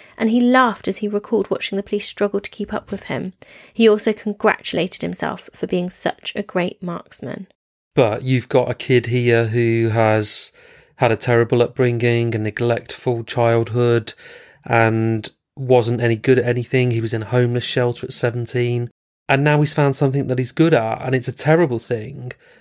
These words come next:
Speaker 2: but I can
Speaker 1: But
Speaker 2: understand
Speaker 1: he's got
Speaker 2: why he's
Speaker 1: something to be
Speaker 2: boasting
Speaker 1: proud
Speaker 2: about
Speaker 1: of.
Speaker 2: this. Yeah, he has.
Speaker 1: And he's had Muhammad in his ear the whole time telling him, "You're amazing, you're doing this amazing thing."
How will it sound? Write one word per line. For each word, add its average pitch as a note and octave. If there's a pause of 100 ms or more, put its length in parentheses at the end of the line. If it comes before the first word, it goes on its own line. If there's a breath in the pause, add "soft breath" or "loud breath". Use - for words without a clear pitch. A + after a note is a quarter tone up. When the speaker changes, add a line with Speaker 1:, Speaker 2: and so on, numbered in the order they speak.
(320 soft breath)
Speaker 2:
but C3
I B2+
can B2+
Speaker 1:
But -
Speaker 2:
understand C3
Speaker 1:
he's A2+
got -
Speaker 2:
why A2
he's A2
Speaker 1:
something -
to A2+
be D3
Speaker 2:
boasting C3+
Speaker 1:
proud A#2+
Speaker 2:
about A#2
Speaker 1:
of. A#2
Speaker 2:
this. - (220)
Yeah, B2+
he D3
has. B2
Speaker 1:
And G3
he's A3+
had G#3+
Muhammad G3
in E3+
his F3
ear F3+
the F3
whole F#3
time F3
telling F3+
him, D#3
"You're F3+
amazing, E3+
you're E3+
doing F3
this F3
amazing F3
thing." F#3+